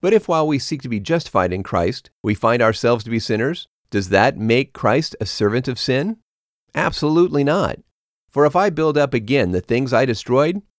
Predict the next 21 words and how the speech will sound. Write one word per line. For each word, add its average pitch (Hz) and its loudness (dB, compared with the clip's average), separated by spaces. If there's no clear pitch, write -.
I 104 -2
prove 165 -2
that 143 -2
I'm 156 0
a - -2
lawbreaker. 110 0
For 127 2
through 202 -2
the 190 4
law 123 4
I 170 -4
died 147 -4
to 98 0
it, 69 -4
so - -4
that 110 2
I 135 2
would 160 -4
live 117 -2
for 110 -4
God. 113 -2